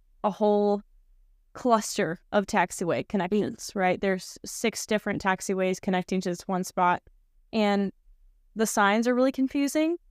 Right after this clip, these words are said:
right? And it's like, it's very suggestive, right?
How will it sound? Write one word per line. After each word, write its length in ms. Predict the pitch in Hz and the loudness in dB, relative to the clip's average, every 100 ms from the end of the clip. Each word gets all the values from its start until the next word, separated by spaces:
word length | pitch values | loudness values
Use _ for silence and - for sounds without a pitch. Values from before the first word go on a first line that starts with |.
| _ | _
right? 320 | 302 302 339 - _ _ _ - | -2 0 0 -4 _ _ _ 0
And 160 | 220 | 0
it's 160 | - - | 0 -2
like, 220 | 214 - - | -2 -2 -2
it's 280 | 233 - - | -4 -4 -4
very 280 | 226 220 220 | 0 2 0
suggestive, 760 | - 208 233 220 - - 262 254 _ | -2 -2 0 0 -2 -2 -2 -4 _
right? 240 | 247 254 | -4 -4